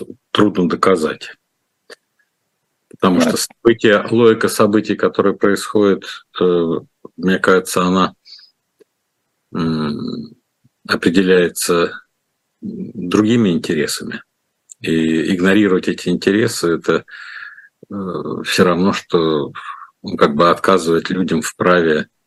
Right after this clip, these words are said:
Speaker 1: э, на поступки, исходя из собственного представления о том, что надо делать и чего не надо делать.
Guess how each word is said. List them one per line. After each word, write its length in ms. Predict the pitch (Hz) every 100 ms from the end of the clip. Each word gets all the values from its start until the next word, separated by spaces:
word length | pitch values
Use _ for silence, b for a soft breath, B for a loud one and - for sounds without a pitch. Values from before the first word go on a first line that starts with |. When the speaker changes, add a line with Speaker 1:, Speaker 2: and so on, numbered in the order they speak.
| _ _ _ _ _ _ _ -
Speaker 1:
э, 40 | -
на 640 | 90 - - - 87 87
поступки, 920 | - 87 - 98 87 - 80 78 -
исходя 400 | 80 - 85 82
из 100 | 82
собственного 440 | - 123 - 87 78
представления 920 | 78 - - 82 82 73 76 76 78 -
о 120 | 87
том, 200 | - 80
что 180 | 76 - 85
надо 200 | 78 78
делать 360 | 90 87 76
и 40 | 80
чего 220 | - 82
не 100 | 90
надо 240 | 80 71
делать. 400 | 71 73 71 -